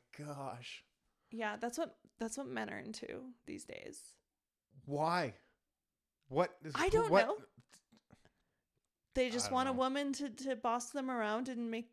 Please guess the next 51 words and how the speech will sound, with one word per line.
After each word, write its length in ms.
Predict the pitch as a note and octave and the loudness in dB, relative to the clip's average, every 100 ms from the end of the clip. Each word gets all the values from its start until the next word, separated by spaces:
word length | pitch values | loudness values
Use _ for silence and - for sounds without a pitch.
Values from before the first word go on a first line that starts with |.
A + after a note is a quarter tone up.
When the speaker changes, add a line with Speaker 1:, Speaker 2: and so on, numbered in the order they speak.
| - G3+ | -16 -6
Speaker 2:
degrade 440 | A#3+ - G3 G3 | -4 0 2 4
them 180 | A3 B3+ | 2 0
and 120 | A#3 | -2
to 100 | - | -4
worship 480 | G3+ G#3 A#3+ G#3+ - - | 0 0 0 -2 -6 -12
me. 280 | E3 - - - | -12 -10 -10 -6
I, 120 | G3+ | -6
Speaker 1:
Mm-hmm. 420 | - B2 A#2 A2 - - - | -6 -8 -6 -6 -8 -12 -4
Speaker 2:
I 80 | D#4 | -2
don't 180 | C#4+ G3 | -2 -2
know. 340 | E3+ G#3 G#3 - _ _ _ _ _ _ - | -4 -4 -6 -14 _ _ _ _ _ _ 2
But, 160 | A#3+ | 4
like, 160 | A#3 A#3 | 4 2
I 40 | A#3 | 2
have 200 | C#4 D4 | 2 2
an 80 | |
Amazon 460 | B3 A3+ A#3 G#3+ G3 | 2 2 2 0 0
wish 240 | E3+ - | -2 -2
list 440 | - D#3+ G#3 - - | -2 -2 -2 -6 -8
and 300 | - E3+ F3 - | -6 -6 -8 4
Speaker 1:
<laughs> 40 | |
And 420 | C#4+ B3 F#3 F#3+ | 8 8 6 2
things 300 | - E3 F4 F4 | 0 6 8 8
just 180 | G#4 | 8
randomly 280 | F#4 C5+ C#5+ | 6 6 8
Speaker 2:
<laughs> 220 | E5 C#5+ | 8 10
Yeah, 80 | F4 | 10
Speaker 1:
show 120 | D4+ | 10
up 140 | D4 - | 8 4
at 60 | D3+ | 4
the 120 | C3+ | 8
Speaker 2:
it's 180 | C#3 D3 | 8 6
Speaker 1:
house. 340 | - - C4 | 4 4 8
Speaker 2:
my 180 | C#4+ F4 E4+ | 10 8 6
favorite 480 | D4+ F4+ E4+ F4 E4 - C#4+ | 0 -2 -4 -6 -8 -12 -8
new 260 | C#4+ D4 G4 - | -4 2 0 4
thing 240 | A#3+ B3 A4+ D4+ | 4 4 2 10
that 160 | C#4 | 12
I've 240 | A#3 B3 A3+ | 12 10 6
Speaker 1:
<laughs> 80 | B3+ | 4
Speaker 2:
discovered 540 | - B3+ B3+ D4+ D4+ | 6 6 8 6 8
that 120 | D4 C4+ | 10 10
I 120 | C#4 | 10
have 180 | C4+ A#3+ | 8 6
Speaker 1:
Oh 20 | B3+ | 4
Speaker 2:
the 60 | |
Speaker 1:
my 60 | G3+ | 4
Speaker 2:
power 480 | B3 A#3 B3 C4 D4+ | 6 8 8 6 6
to 140 | F4+ | 2
do. 200 | A#3 A#3 | 2 -2
Speaker 1:
gosh. 380 | C4+ B4 - - | -2 -4 -6 -12